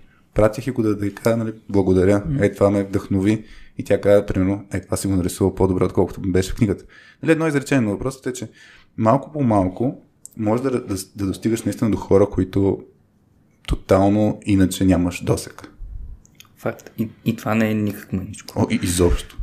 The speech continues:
Speaker 2: Ам, и ето, аз ще ти дам моя, моя такъв пример с Брайан Солис, който хората, които се занимават с маркетинг, сигурно половината го благотворят, макар че той при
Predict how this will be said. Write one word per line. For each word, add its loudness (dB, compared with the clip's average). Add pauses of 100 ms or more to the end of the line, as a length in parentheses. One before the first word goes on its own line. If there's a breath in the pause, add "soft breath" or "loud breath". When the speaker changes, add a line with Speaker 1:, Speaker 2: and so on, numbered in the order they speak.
(180)
Speaker 2:
Ам, -4 (300)
и -4 (320)
ето, -4
аз -4
ще -12
ти -6
дам -4
моя, -2
моя -2
такъв -14
пример -4
с -6
Брайан 0
Солис, -6 (640)
който -4 (180)
хората, -2
които -4
се -4
занимават -2
с -10
маркетинг, -2 (920)
сигурно 0
половината 0
го 0
благотворят, -4 (100)
макар -2
че -12
той -2
при -10